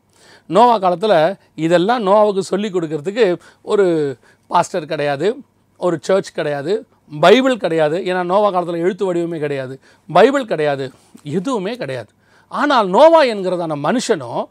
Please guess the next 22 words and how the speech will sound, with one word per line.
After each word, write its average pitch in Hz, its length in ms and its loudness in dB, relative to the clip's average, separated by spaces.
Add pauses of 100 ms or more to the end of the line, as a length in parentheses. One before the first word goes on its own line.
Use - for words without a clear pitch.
(340)
தேவனோடு 175 440 0
கூட 160 260 -4
சஞ்சரிக்கிறான். 143 580 -6 (180)
இன்னைக்கு 226 300 -6
நாம 214 320 -4
நிறைய 240 600 -6
பேர்கிட்ட 208 360 0 (100)
சொல்றோம், 160 260 -4 (280)
"நோவா 185 320 0
தேவனோடு 180 300 -2
கூட 180 260 -2
சஞ்சரித்தார், 180 440 -2 (100)
சஞ்சரித்தார்னு." 170 640 -6 (240)
ஆனா 214 180 -2
இன்னைக்கு 202 280 -4
எல்லாரும் 311 420 -2
சொல்றது, 180 500 -2 (180)
"இல்லைங்க, 196 380 -4
நாங்க 151 200 -8
ரொம்ப 175 260 -4
பிஸியா 170 220 -4
இருக்கிறோம், 147 500 -8